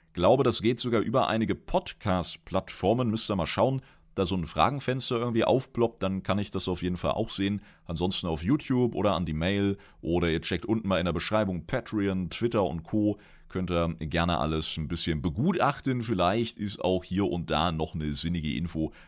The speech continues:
für euch versteckt. Oder ihr genießt es einfach, den Follow-Button, bam, einmal mit Gefühl zu drücken. Würde mich natürlich auch freuen.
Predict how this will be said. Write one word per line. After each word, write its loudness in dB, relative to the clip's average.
für -2
euch -2
versteckt. -4
Oder 4
ihr -2
genießt 0
es 0
einfach, -2
den 0
Follow-Button, 0
bam, -2
einmal 0
mit -2
Gefühl 0
zu -8
drücken. -2
Würde 6
mich 2
natürlich -2
auch 4
freuen. 0